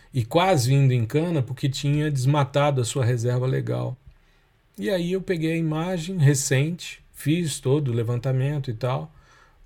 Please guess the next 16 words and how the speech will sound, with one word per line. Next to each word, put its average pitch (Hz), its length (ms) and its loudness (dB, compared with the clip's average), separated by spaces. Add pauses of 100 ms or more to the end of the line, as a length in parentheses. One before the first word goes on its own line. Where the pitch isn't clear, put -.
(160)
plotei 143 600 6
os 110 160 0
limites 131 480 -2
da 123 100 -2
propriedade 135 720 -6
e - 20 -8
mostrei: 220 440 -8
ó, 131 60 -4
a 113 40 -4
reserva 147 400 -2
legal 131 380 -4
averbada 123 500 -4
em 123 40 -6
cartório 120 460 -8
tá 165 120 -14
preservada, 160 920 -6